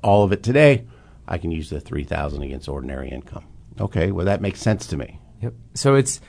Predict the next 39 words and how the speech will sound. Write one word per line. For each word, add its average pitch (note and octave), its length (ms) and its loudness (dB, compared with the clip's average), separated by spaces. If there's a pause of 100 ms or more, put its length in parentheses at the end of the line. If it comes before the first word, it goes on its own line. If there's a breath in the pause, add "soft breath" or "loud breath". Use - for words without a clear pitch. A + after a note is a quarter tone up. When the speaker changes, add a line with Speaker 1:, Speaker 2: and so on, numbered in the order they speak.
(120)
Speaker 2:
it's - 200 -2
taking C3+ 500 2
what G#2+ 260 2 (120)
most A#2+ 280 4
people A2+ 280 2
are F#2+ 80 4
seeing G2 320 0
as F2 180 2
this F#2 200 -2
very G2+ 280 4
negative F#2 720 0
decline F#2 420 0
event F2 560 0
and G2 120 -2
allowing F2+ 420 2
yourself F2 580 -2
to, E2 380 -4 (140)
to F#2+ 100 -2
book E2+ 320 0
a D2+ 60 -8
positive D#2 560 -2
event D2+ 280 -6
out C2+ 220 -6
of C2 120 -12
it. A#1 180 -10 (480 soft breath)
Um, D#2 480 -6 (100)
and F2 300 -4 (100)
that's G#2+ 240 0
just A2 200 -2
one G#2 280 2
simple F#2 260 -2
strategy F2 380 -2
anyone F2+ 260 0
can F2+ 160 -6
do D#2 500 -4
with F#2 220 -2
a - 40 -8
taxable D#2 600 -4
account. B1 340 -12